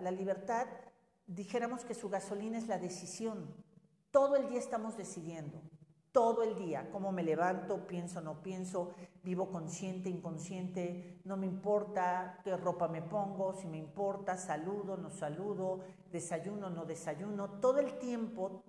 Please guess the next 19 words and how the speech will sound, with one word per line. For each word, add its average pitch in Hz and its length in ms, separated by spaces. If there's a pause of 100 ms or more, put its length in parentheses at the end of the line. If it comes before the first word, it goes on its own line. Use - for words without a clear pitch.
todo 240 520
el 185 240
tiempo, 160 560 (340)
el 190 220
hacer 190 640
y 160 60
el 165 160
no 175 100
hacer 247 480
es 196 180
una 196 180
decisión 175 760
personal. 139 760 (1600)
Por 247 200
lo 269 160
tanto, 185 500 (1040)
a 180 160
través 190 520
de 180 680